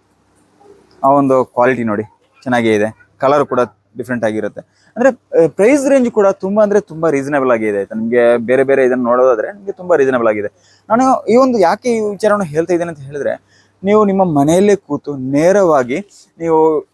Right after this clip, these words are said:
ಐಟಮ್ಗಳನ್ನ ಆರ್ಡರ್ ಮಾಡ್ಬೋದು. ನಾನು ಇವರ ಕಾಂಟ್ಯಾಕ್ಟ್ ನಂಬರನ್ನು ಕೊಟ್ಟಿರ್ತೀನಿ. ನೀವು ಆ ಒಂದು ನಂಬರ್‌ಗೆ ನಿಮ್ಗೆ ಬೇಕಾದಂತಹ ಐಟಮ್ಗಳನ್ನ, ಆ, ಹೆಸರನ್ನ ನೀವು ಮೆಸೇಜ್ ಮಾಡಿದ್ರೆ ನಿಮ್ಗೆ ಅವರು WhatsApp-ಅಲ್ಲಿ ನಿಮ್ಗೆ ಅದರ ಡೀಟೇಲ್ ಕಳಿಸ್ಕೊಡ್ತಾರೆ. ನಿಮ್ಗೆ ನೇರವಾಗಿ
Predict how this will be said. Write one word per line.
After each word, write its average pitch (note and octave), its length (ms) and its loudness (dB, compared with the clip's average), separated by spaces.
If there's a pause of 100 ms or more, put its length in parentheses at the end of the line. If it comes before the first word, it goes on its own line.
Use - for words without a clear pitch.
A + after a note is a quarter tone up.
ಐಟಮ್ಗಳನ್ನ C#3+ 380 0
ಆರ್ಡರ್ B2 320 2
ಮಾಡ್ಬೋದು. G#2+ 420 -2 (800)
ನಾನು C#3+ 140 -2
ಇವರ D3 140 2
ಕಾಂಟ್ಯಾಕ್ಟ್ D3+ 420 -2
ನಂಬರನ್ನು C#3 360 0
ಕೊಟ್ಟಿರ್ತೀನಿ. A2 580 -6 (320)
ನೀವು C#3+ 140 2
ಆ C#3+ 380 2
ಒಂದು D#3+ 180 -4
ನಂಬರ್‌ಗೆ B2+ 400 -2
ನಿಮ್ಗೆ B2 200 -4
ಬೇಕಾದಂತಹ A#2+ 680 -4
ಐಟಮ್ಗಳನ್ನ, A#2+ 580 -2
ಆ, A2+ 560 0
ಹೆಸರನ್ನ B2+ 560 -6
ನೀವು A#2 320 2
ಮೆಸೇಜ್ A2+ 380 -4
ಮಾಡಿದ್ರೆ B2+ 460 -2
ನಿಮ್ಗೆ B2+ 220 0
ಅವರು A2+ 200 4
WhatsApp-ಅಲ್ಲಿ C3 800 -2
ನಿಮ್ಗೆ A2 220 -4
ಅದರ A2 140 -2
ಡೀಟೇಲ್ A2 360 -6
ಕಳಿಸ್ಕೊಡ್ತಾರೆ. A2 560 -4 (320)
ನಿಮ್ಗೆ C#3 180 0
ನೇರವಾಗಿ B2+ 440 2